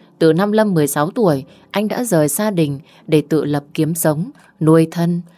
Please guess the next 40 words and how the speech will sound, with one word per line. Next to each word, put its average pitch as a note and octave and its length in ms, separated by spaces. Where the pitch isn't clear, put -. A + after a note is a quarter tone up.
không E3 240
hề D3+ 180
nhờ D3 240
vả D3 220
mẹ C#3 240
anh F3+ 320
bất B3+ 200
cứ D#3+ 220
chuyện D3 320
gì. C3+ 300
Bằng D3 200
tiến D3 220
sĩ F#3+ 320
là E3+ 140
nỗ E3 260
lực F3+ 260
của C#3+ 140
anh, E3+ 300
không E3+ 240
hề D3 180
có F#3+ 140
ảnh D#3 180
hưởng D3 280
của C#3+ 120
gia G3 180
đình C#3+ 260
anh. F#3 320
Hơn E3 240
chục D3+ 240
năm D#3 300
anh F#3 100
không G#3 220
về E3 240
nhà, C#3+ 400
mãi F3+ 180
đến D3+ 240
hai F3 280
năm E3+ 260
gần C#3+ 280
đây E3+ 300